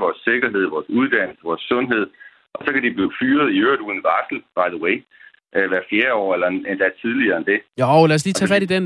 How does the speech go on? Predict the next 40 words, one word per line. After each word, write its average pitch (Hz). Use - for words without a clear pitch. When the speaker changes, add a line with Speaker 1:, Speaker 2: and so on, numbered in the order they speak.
Speaker 2:
øh, 135
Bent. 143
Hvis 135
de 127
bliver 127
fyret, 180
så 180
har 180
de 170
jo 131
ret 160
til -
eftervederlag. 117
Og 127
hvis 123
de 143
har 135
siddet 170
i 123
fire 185
år, 135
lad 104
os 113
sige 147
det, 127
og 110
så 147
ikke 143
bliver 120
valgt 113
ind 131
igen, 110
så 139
har 147
de 143
faktisk 127
ret 135
til -
at 123
få 147